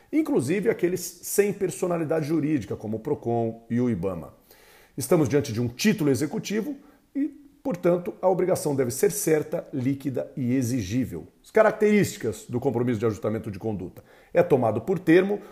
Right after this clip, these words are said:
por um dos órgãos públicos legitimados à ação civil pública. Não há concessões de direito material por parte do órgão público legitimado. O tac dispensa testemunhas instrumentárias.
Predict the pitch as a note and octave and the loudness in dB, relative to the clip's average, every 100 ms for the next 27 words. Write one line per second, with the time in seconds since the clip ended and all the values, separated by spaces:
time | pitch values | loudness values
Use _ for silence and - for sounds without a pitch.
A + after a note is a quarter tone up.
0 | - - F#3+ A#3+ A#3+ G3 G3+ F3+ F#3 F3+ | -10 -2 2 2 2 4 4 4 0 0
1 | E3+ D#3 E3 D#3 E3+ D#3+ D#3+ C3+ B2 A#2 | -2 -2 -4 0 0 0 -2 0 0 2
2 | B2+ C3+ B2 A#2 C3 C3+ A2+ F#2+ E2 - | 0 0 -6 -4 -4 -4 -6 -6 -8 -14
3 | - _ _ _ _ - C3+ F#3 E3 C#3 | -16 _ _ _ _ 2 6 8 8 6
4 | F3 F3 E3 C#3+ C#3 - C#3 D3 A#2+ B2 | 6 4 -2 -2 -4 -4 -2 -2 -2 -2
5 | B2+ C3+ C#3 C#3 C3+ C3 C#3 B2+ A#2 C#3+ | 0 0 -2 -2 -2 0 0 2 6 8
6 | D3+ C#3 A2+ - A2+ G#2+ G#2+ G#2+ G2+ G2+ | 6 4 -4 0 2 2 0 0 0 0
7 | F#2 G#2 F2+ G#2+ G2 G2 - F2+ F2 D2+ | -6 -8 -8 -6 -6 -6 -10 -10 -8 -10
8 | - _ _ _ - - _ _ _ _ | -14 _ _ _ -20 -20 _ _ _ _
9 | _ - F3 - F3+ F3+ C#3+ F#3 - - | _ -4 2 4 4 2 -2 -2 -4 0
10 | G#3+ A3 F3 D3+ - C3+ - B2 A#2 A#2+ | 2 4 4 0 0 -4 -2 -2 0 0
11 | G2 G#2+ - G#2+ G#2 F2+ G2 F2+ C#2+ - | -2 -8 -8 -6 -6 -6 -6 -6 -8 -16
12 | - | -20